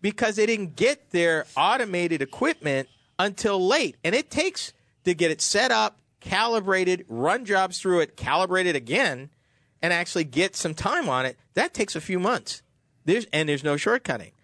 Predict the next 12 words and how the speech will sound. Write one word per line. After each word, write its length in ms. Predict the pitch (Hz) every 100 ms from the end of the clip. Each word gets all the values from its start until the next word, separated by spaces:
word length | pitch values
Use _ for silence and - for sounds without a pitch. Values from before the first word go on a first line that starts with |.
| _ _ -
The 100 | 156
problem 500 | - 277 349 277 165
is 320 | 127 131 - _ _ 240
Elon 320 | 302 269 233
Musk's 460 | 220 214 - -
line 420 | 156 202 247 208 175
is 220 | 160 139
highly 400 | - 185 180 175
automated. 500 | 190 196 127 98 82 _ _ _ _ -
That's 280 | 139 143 -
the 100 | 147
blessing. 540 | 185 233 233 220